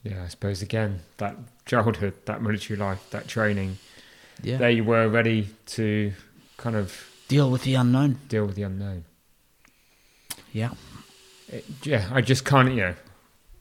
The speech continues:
Speaker 1: can't even imagine that, you know, that moment when it must feel like, I mean, I suppose to the, I suppose it's really hard to describe, but that moment where you realise your life's not gonna be the same,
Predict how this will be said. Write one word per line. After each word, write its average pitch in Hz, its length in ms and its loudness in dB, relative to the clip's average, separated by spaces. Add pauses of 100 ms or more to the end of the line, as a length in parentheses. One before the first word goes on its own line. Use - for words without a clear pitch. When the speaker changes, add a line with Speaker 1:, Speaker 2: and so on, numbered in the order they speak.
(400)
Speaker 1:
can't 123 220 -2
even 113 220 4
imagine 110 400 0
that, 107 220 -4
you 113 100 -8
know, 98 200 -4 (1500)
that 147 140 -4
moment 143 420 6
when 113 80 4
it 113 100 2
must 117 240 -2
feel 117 160 2
like, 107 540 -2 (1600)
I 117 40 -4
mean, 120 80 2
I - 20 2
suppose 175 300 4
to 160 100 2
the, - 520 -4 (320)
I 123 60 -2
suppose 107 380 -2 (400)
it's - 120 -12
really 147 140 0
hard 110 220 0
to - 60 -12
describe, 127 340 2
but 123 100 0
that 139 120 0
moment 156 340 6
where 135 200 8
you 131 160 6
realise 120 400 6
your 113 120 0
life's 117 340 2
not 120 400 -2
gonna 131 180 0
be 139 260 0
the 120 120 -4
same, 143 600 -4